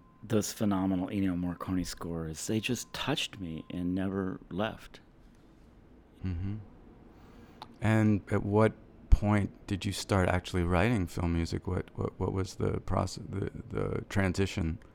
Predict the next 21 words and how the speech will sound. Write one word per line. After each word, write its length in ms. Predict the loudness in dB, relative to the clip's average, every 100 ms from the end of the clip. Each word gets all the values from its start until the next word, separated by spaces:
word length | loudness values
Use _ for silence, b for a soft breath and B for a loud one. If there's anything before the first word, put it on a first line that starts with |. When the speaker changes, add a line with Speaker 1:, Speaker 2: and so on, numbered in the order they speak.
| B B B B
Speaker 1:
You 100 | 4
know, 280 | 8 8 8 2 4
it 140 | 4 10
goes 260 | 12 12
hand 240 | 10 10 10
in 80 |
hand 340 | 10 10 12 12
with 300 | 10 8 4
what, 260 | 8 10
what 140 | 10 10
you 140 | 8
first 320 | 6 2 2 0
mentioned 420 | 4 4 6 6
about, 360 | 8 6 4 2 -10 -20 -20 -14 0
uh, 320 | 4 4 2 -4 -16 -20 -12 -2
you, 140 | 0 2
you 180 | 2
said 320 | 2 4 2 2
the 100 | 4
no 220 | 6 8
wave 560 | 8 10 10 8 6 0